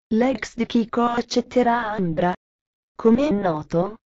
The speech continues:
l'opinionista di Uomini e Donne in Alli sono in ottimi rapporti e crescono insieme i loro tre figli.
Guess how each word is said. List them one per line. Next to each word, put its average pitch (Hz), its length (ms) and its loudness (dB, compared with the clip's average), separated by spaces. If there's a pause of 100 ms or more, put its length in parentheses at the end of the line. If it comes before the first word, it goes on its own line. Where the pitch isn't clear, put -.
l'opinionista 240 1040 0
di 208 80 2
Uomini 202 680 0
e 220 160 2
Donne 208 440 0
in 196 160 -2
Alli 220 320 0
sono 220 260 2
in 208 160 2
ottimi 220 480 0
rapporti 196 800 -2
e 233 180 2
crescono 247 600 0
insieme 285 640 -2
i 220 100 0
loro 220 300 4
tre 247 240 2
figli. 156 580 -6